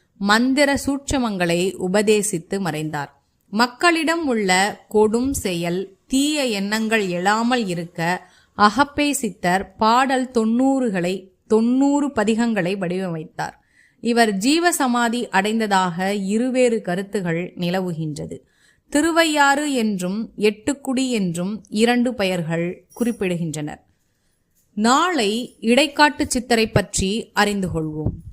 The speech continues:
திருச்சிற்றம்பலம். அகப்பே சித்தர் திருவடிகள் போற்றி போற்றி. உலகம் இன்புற்று இருக்க வேண்டும். அனைவரும் நோயின்றி வாழ வேண்டும். எம் பெருமானின் அருள்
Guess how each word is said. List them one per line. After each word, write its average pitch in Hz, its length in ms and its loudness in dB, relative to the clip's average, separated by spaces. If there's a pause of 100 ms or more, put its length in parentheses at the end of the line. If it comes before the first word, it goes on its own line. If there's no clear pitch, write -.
(380)
திருச்சிற்றம்பலம். 170 800 2 (140)
அகப்பே 294 540 4
சித்தர் 240 440 0
திருவடிகள் 226 640 2 (280)
போற்றி 202 360 2
போற்றி. 165 420 -4 (500)
உலகம் 285 640 4 (180)
இன்புற்று 240 560 2
இருக்க 196 380 0
வேண்டும். 165 400 0 (160)
அனைவரும் 226 640 2 (200)
நோயின்றி 202 600 2
வாழ 170 280 0
வேண்டும். 151 400 -4 (420)
எம் 240 320 4
பெருமானின் 311 760 4
அருள் 208 400 4